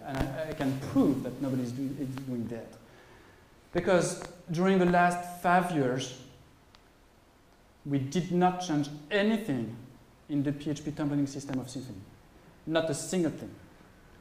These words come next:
So, two possibilities here. The first one, no bugs. I know, I read the code. It's perfect. I'm not sure. Second reason, nobody is using it.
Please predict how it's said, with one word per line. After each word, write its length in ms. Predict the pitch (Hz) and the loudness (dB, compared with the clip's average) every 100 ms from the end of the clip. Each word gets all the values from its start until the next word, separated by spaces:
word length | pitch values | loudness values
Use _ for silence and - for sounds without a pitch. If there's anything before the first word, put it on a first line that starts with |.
| - | -12
So, 360 | - 143 - - - - - - - - | -2 0 -2 -8 -16 -20 -20 -20 -20 -4
two 140 | 247 226 | 2 4
possibilities 640 | 214 214 185 180 120 - | 4 4 4 4 2 -4
here. 160 | - - - | -12 -18 -10
The 80 | 143 | -6
first 380 | 143 233 262 214 | 2 4 6 6
one, 400 | 165 156 180 - - - - - - | 4 4 2 -4 -14 -18 -20 -20 -8
no 220 | 151 180 | 0 2
bugs. 440 | 156 143 110 - - - - - - - - - - - - - 151 156 | 4 4 2 -4 -10 -16 -20 -20 -20 -20 -20 -20 -20 -20 -20 -16 -8 6
I 140 | 190 | 8
know, 340 | 190 139 185 - - 147 | 8 6 2 -4 -4 4
I 100 | 160 | 6
read 160 | 175 | 6
the 60 | 165 | 4
code. 300 | 180 135 113 - - - 175 | 4 2 2 -12 -20 -14 2
It's 160 | 196 196 | 2 4
perfect. 640 | - 311 302 151 - - - - - - - - - - - - - - - - - - | 8 8 8 4 -2 -6 -16 -20 -20 -20 -20 -20 -20 -20 -20 -20 -20 -20 -20 -20 -16 -4
I'm 140 | 147 | -2
not 80 | 127 | -2
sure. 120 | 110 - - - - - - | -6 -14 -20 -20 -20 -20 -16
Second 400 | - 180 180 185 | -2 2 4 4
reason, 540 | 240 247 320 320 - - - - - _ - | 6 6 6 4 -4 -14 -18 -20 -20 _ -14
nobody 260 | 143 139 156 | -8 -4 -2
is 160 | 175 196 | -2 -2
using 240 | 247 277 | 0 2
it. 220 | 156 147 | 0 -6